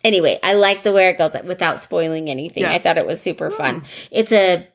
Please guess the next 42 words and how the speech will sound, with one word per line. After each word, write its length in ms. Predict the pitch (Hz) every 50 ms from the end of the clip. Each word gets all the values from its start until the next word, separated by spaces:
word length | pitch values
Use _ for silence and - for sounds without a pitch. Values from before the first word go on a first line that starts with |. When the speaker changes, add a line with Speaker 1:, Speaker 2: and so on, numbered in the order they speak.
| _ _
Speaker 1:
beach 340 | - 269 277 269 269 - -
read, 760 | 262 240 254 262 254 247 247 240 240 240 240 247 233 269 262 - _ _ _ _ _ _ _ _ _ _ _ _ _
totally 380 | - - 254 240 247 254 247 247
lighthearted 720 | 233 226 220 220 - - 208 220 214 208 208 196 202 202 190
in 240 | - - 202 202 196
one, 340 | 190 185 185 185 185 190 190 -
on 220 | 196 190 190 185 180
one 180 | 185 185 190
hand, 400 | 196 202 185 185 196 226 247 - - - - - - - _ _
and 160 | - 214 208 208
Speaker 2:
Yeah. 40 | 185
Speaker 1:
then 520 | 202 190 190 185 180 180 180 180 180 - _ _ _ _ _ _ _ _ _ _ _ _ _ _ -
um, 360 | 185 185 175 175 170 170 170 170
the 100 | 190 180
sister's 560 | 175 - - 196 190 - - 190 180 175 180
relationship 760 | 180 175 170 165 165 165 - - 165 156 - - 160 156 -
is 180 | - 165 175 -
so 340 | - - - - 175 160 156
sweet, 400 | 160 - - - 156 151 151 -
and, 380 | - 156 160 151 147 151 - _ _ _ _ _ _ _
like, 220 | - 185 175 175 -
you 100 | 185 175
just 260 | 170 180 175 170 -
wish 280 | 180 185 180 175 - 175
you 80 | 170
had 180 | 180 156 156 -
somebody 360 | - 160 151 147 147 147 147
like 280 | 147 143 135 127 - -
that 260 | - 127 98 - -
for 220 | - - - 139
you, 160 | 135 113 -
Speaker 2:
Yeah. 160 | 175 175 147 190
Speaker 1:
you 100 | 185 175
know, 120 | 156 143
in 160 | - - 170 165
your 160 | 156 151 151
own 160 | 147 139 135
life. 320 | 131 104 78 - - -
It 140 | - - 165
was 180 | 175 170 151 160
super 320 | - 160 147 - 147 143 -
c-, 100 | -